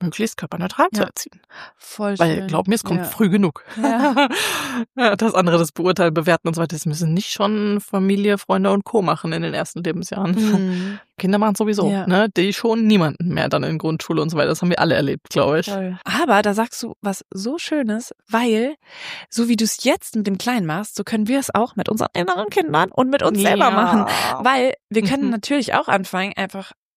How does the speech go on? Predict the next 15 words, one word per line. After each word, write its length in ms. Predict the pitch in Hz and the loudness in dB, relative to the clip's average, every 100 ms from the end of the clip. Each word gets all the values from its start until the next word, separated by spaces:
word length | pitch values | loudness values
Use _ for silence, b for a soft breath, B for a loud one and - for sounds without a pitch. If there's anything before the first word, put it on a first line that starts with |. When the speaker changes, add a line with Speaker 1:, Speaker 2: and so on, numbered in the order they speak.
| _ | _
Speaker 2:
mit 180 | 196 190 | -2 2
uns 160 | 185 165 | 0 2
selber 240 | 226 359 | 2 2
so 100 | 185 | -2
zu 140 | - 175 | -6 -6
sprechen, 540 | - 170 - 208 302 _ | -4 -4 -4 -6 -6 _
so 180 | 185 185 | -6 -2
wie 60 | |
du 100 | 185 | -2
mit 100 | 180 | -2
dem 80 | 226 | 2
Kleinen 220 | 240 415 | 2 2
Speaker 1:
Mhm. 40 | 320 | 0
Speaker 2:
sprichst. 280 | - - 214 | -6 -4 0
Nämlich, 300 | 226 - | 0 -2